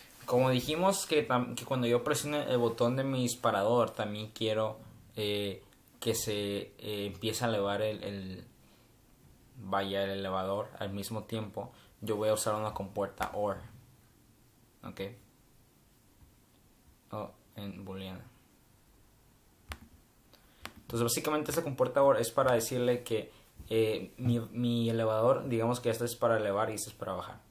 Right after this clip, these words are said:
Yo voy a romper este. Entonces yo le voy a decir a mi elevador que, ah, ahí estás.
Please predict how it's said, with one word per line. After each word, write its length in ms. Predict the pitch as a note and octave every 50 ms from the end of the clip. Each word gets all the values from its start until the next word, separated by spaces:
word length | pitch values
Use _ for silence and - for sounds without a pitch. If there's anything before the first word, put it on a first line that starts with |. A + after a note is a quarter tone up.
| - - _ _ -
Yo 100 | A2+ G2+
voy 120 | G2+ G#2+
a 100 | G#2 G#2
romper 360 | G2+ G#2+ G2+ F#2+ - G#2+ G2+ G#2
este. 280 | G2+ - - - F#2 - - - - - -
Entonces 160 | - A2+ G#2+
yo 80 | A2+ A#2
le 60 | A#2+
voy 160 | A#2+ B2 B2+
a 20 | B2+
decir 260 | A#2+ B2 - B2+ A#2+
a 40 | A#2+
mi 140 | B2 B2 A#2
elevador 500 | A2 G#2+ G#2 G2+ G2+ G2+ G#2 G#2+ G#2+ - - - - - - - - -
que, 520 | - G2+ G2 G2+ G2 G2+ G2 G2 - - - - - - - _ _ _ _ - _ _ _ _ - - - - - - - G#2
ah, 160 | G#2 G#2+ - - - _ _ _ _ _ _ _ _ - - _ _ _ - - - - - - - - -
ahí 160 | - G#2 G#2
estás. 500 | - - - - B2+ - - - -